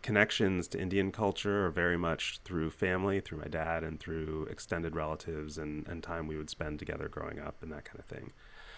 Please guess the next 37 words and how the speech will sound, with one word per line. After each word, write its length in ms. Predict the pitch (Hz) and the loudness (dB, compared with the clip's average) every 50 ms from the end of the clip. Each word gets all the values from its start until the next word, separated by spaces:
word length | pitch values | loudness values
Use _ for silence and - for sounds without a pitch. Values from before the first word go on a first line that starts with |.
| - - - - | -16 -16 -4 0
Um, 420 | - 92 90 87 82 78 76 73 - - - - - - - - - - - - - | 4 4 6 6 4 4 0 -2 -6 -10 -18 -20 -20 -20 -20 -20 -20 -20 -20 -4 2
and 140 | - 127 117 | 4 8 12
so 100 | 131 135 | 12 12
in 100 | 131 117 | 12 12
some 180 | - 143 135 | 12 12 12
ways, 360 | 143 139 127 123 113 107 95 101 | 12 12 12 12 12 12 10 8
like, 380 | 104 92 90 87 85 - - - | 6 8 8 8 6 4 2 2
I'm 420 | - 110 95 92 90 92 90 85 - - - - - - - | 4 4 6 6 4 4 2 0 -2 -6 -14 -20 -20 0 4
both, 440 | - 101 110 131 151 147 - - - | 8 10 12 12 12 10 8 6 4
and 100 | 104 101 | 6 6
in 100 | 95 92 | 6 6
some 220 | - - 98 104 | 6 6 6 8
ways 720 | 101 98 92 92 92 92 90 90 90 90 85 82 80 - - - | 8 8 8 8 8 8 8 8 6 6 4 0 -2 -4 -2 0
I'm 320 | 98 90 87 87 85 82 | 0 0 2 0 0 0
not 320 | 80 80 87 92 - - | 2 4 4 4 4 4
both. 540 | - 127 127 131 127 131 131 - - - - - - | 2 2 4 4 4 4 2 -2 -6 -14 -10 -4 0
Um, 500 | 101 95 92 87 82 80 82 80 80 80 - - - - - - - - - | 2 4 4 4 2 2 0 -2 -2 -4 -8 -14 -20 -20 -18 -18 -14 4 8
and 100 | 107 107 | 8 10
it's 120 | 107 107 | 10 10
kind 140 | - 135 120 117 | 10 12 12 12
of 60 | 104 | 12
interesting 500 | 107 107 - 117 104 - - 92 85 87 | 12 10 8 6 4 6 4 4 4 4
that 180 | 85 80 76 - | 4 4 4 6
I've, 460 | 90 87 87 90 87 85 85 85 82 - | 6 6 8 8 6 6 6 4 6 6
I've 140 | 101 104 90 | 6 6 8
sometimes 400 | - 127 117 113 107 95 90 - | 8 8 8 10 8 8 6 6
felt 260 | - 110 98 82 - | 8 8 8 8 6
like 340 | 78 80 76 73 73 - - - - - - - - - | 4 2 2 2 0 -2 -6 -14 -18 -18 -18 -18 0 4
there's 240 | 101 95 92 85 87 | 6 8 8 8 8
not 360 | 90 90 92 92 90 87 - - | 6 8 8 8 8 6 4 2
a 80 | 92 | 0
cultural 440 | - - - 101 92 - - 92 82 | 4 6 8 8 8 6 4 2 2
setting 640 | - - 98 90 85 85 80 82 80 78 78 80 76 64 | 4 4 4 4 6 4 4 4 2 2 2 0 0 0
that 200 | - 87 - - | 0 -2 -2 -2
feels 440 | - - 95 85 80 78 78 76 78 | -2 0 2 2 4 4 2 2 0
really 440 | 80 82 85 87 87 87 85 80 80 | 0 2 4 4 6 6 6 4 4
deeply 760 | 80 78 - 87 85 78 - 87 85 78 78 71 73 76 76 | 2 2 2 0 0 2 2 2 2 4 4 2 2 0 -2